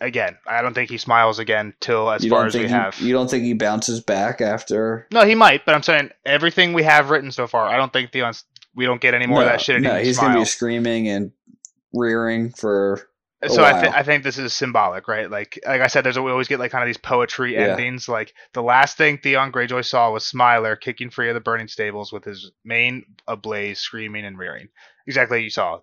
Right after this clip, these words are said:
Speaker 1: Theon is
Speaker 2: Sure.
Speaker 1: going from the smiling asshole to the burning, screaming
Speaker 2: Yeah.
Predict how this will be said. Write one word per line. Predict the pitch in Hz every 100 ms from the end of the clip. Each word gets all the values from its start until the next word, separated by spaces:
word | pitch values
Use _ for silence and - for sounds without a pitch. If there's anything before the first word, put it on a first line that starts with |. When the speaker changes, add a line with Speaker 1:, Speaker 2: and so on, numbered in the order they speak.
| -
Speaker 1:
Theon | 135 127 120
is | 110
Speaker 2:
Sure. | 117
Speaker 1:
going | 113 107
from | 110
the | 101
smiling | - 120 123 127
asshole | 113 110 117 110 104 _ _ _ _
to | - 104 101
the | 98 101 -
burning, | 113 113 113 110
screaming | - 110 104 104
Speaker 2:
Yeah. | 87 90